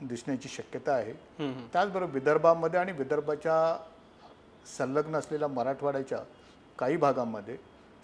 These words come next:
Speaker 1: सात, आठ आणि नऊ एप्रिलच्या
Speaker 2: हम्म.
Speaker 1: आसपास गडगडाटासह दुपारच्या नंतर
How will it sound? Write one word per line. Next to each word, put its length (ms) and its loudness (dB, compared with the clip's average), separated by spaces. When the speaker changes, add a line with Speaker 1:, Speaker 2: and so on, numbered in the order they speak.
Speaker 1:
सात, 180 6
आठ 200 4
आणि 160 0
नऊ 280 2
एप्रिलच्या 840 -4
Speaker 2:
हम्म. 100 0
Speaker 1:
आसपास 320 -4
गडगडाटासह 840 4
दुपारच्या 480 4
नंतर 320 -2